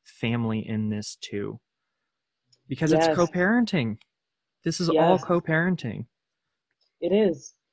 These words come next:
Speaker 2: And it's about, uh, collective, collectivity as well and collaboration.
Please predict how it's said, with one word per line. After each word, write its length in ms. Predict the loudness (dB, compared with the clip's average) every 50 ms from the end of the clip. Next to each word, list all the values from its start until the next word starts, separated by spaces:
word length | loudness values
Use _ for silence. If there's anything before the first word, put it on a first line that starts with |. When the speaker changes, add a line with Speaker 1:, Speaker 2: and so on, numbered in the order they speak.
| _ _ _
Speaker 2:
And 120 | 6 8 8
it's 120 | 8 8
about, 380 | 6 6 8 8 8 6 6 4 4
uh, 300 | 4 6 8 8 6 4 2 -6 -4
collective, 480 | 0 2 2 2 4 4 4 4 4 2 0 _
collectivity 520 | 0 0 0 2 2 2 2 4 2 2 2
as 100 | 0 0
well 420 | 0 2 2 2 2 0 -2 -4 -4
and 360 | -2 -2 0 0 0 0 -2 -4
collaboration. 960 | -4 0 2 2 2 2 2 2 2 2 2 2 -2 -4 -4 -4 -4 -6 -8